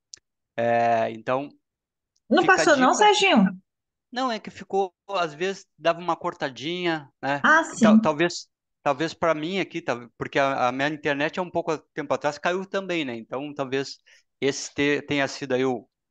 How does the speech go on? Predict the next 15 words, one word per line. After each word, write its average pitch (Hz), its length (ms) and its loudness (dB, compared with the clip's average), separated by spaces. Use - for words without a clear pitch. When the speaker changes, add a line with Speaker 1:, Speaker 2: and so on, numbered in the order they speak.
Speaker 1:
é, 113 440 0
um 135 100 -10
dos 135 120 -12
Speaker 2:
Isso. 135 80 -12
Speaker 1:
motivos 139 480 -8
que 147 100 -8
ele 135 120 -4
não, 127 360 -8
não 131 160 0
rodou 127 580 0
cem 147 280 -4
por 147 160 -6
cento, 110 380 -8
tá? 120 160 2
Mas 131 300 -4